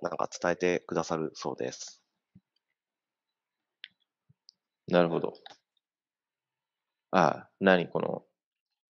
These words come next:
Speaker 2: YouTubeのコメントにリンクを貼るのはできないってこと？あ、そうだったの。それは、やってしまいましたね。
Speaker 1: まあね、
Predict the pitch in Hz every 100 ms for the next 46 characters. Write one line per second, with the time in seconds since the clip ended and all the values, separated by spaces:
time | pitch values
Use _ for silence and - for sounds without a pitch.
0 | _ _ - 110 113 143 90 73 - 104
1 | 110 - 139 117 67 - _ - - 92
2 | 101 110 104 104 101 62 - 80 80 69
3 | - 62 - _ _ _ _ _ _ _
4 | _ _ _ - 92 - 135 135 95 -
5 | - - - - - 90 90 87 87 -
6 | - - _ - - _ _ _ _ 90
7 | 82 - - 76 69 - - - 50 -
8 | _ - - - _ 87 87 82 - -
9 | - - 78 -